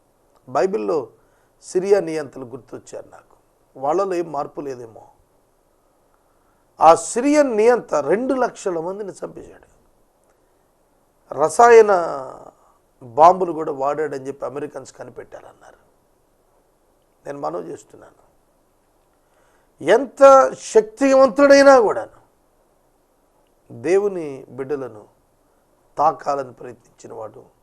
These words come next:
నాశనమయ్యాడు. ప్రియమైన దేవుని బిడ్డలారా,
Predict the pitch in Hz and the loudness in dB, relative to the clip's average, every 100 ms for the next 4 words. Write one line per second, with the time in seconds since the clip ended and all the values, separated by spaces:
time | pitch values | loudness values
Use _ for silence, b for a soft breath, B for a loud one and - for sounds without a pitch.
0 | _ _ _ _ 123 113 - 87 87 - | _ _ _ _ -16 -16 -18 -20 -20 -20
1 | _ _ _ _ _ _ _ _ _ _ | _ _ _ _ _ _ _ _ _ _
2 | _ _ _ _ _ _ _ _ _ _ | _ _ _ _ _ _ _ _ _ _
3 | 180 208 214 202 202 196 170 120 - - | -4 -2 -2 -2 -4 -4 -10 -18 -20 -20